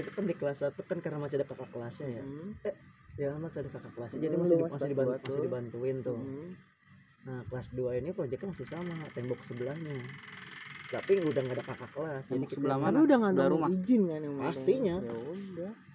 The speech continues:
Speaker 1: Udah dapat ngantung, udah da-, karena Kapur dibilangnya udah terpercaya, udah terpercaya karena ngelukis yang pertama itu bagus, akhirnya kedua
Speaker 3: Nulis pistol Arab. <laughs>
Speaker 1: bodo amat. Masalahnya gini, yang kelas dua, yang kelas dua itu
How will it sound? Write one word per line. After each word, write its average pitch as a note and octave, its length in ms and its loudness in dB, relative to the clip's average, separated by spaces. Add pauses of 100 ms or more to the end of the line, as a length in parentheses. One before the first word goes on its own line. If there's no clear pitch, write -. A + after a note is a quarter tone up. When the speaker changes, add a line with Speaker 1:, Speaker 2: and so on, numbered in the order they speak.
(360)
Speaker 1:
Udah C3+ 160 2
dapat C3+ 280 2
ngantung, C3 240 -4
udah C3+ 160 0
da-, A#2+ 160 -2
karena C3+ 280 -2 (200)
Kapur C3 320 -2
dibilangnya C3 320 -2
udah B2+ 160 0
terpercaya, - 480 -6
udah B2+ 200 0
terpercaya B2 440 -6
karena B2+ 260 -6 (220)
ngelukis C3 400 -4 (160)
yang A#2+ 240 -4
pertama A#2+ 400 -6
itu A#2+ 160 -6
bagus, A2+ 400 -2 (400)
akhirnya C#3 320 0
kedua D3+ 320 4 (480)
Speaker 3:
Nulis D3+ 240 8
pistol F3 320 6
Arab. G3 400 10 (280)
<laughs> G#3 360 0
Speaker 1:
bodo A#2+ 240 -2
amat. A#2 200 -8 (600)
Masalahnya D#3 400 2
gini, G3+ 520 2 (360)
yang D#3 220 -2
kelas D#3 220 2
dua, D3 360 6
yang C#3+ 220 2
kelas C#3+ 220 -2
dua B2 240 -2
itu D3+ 400 -2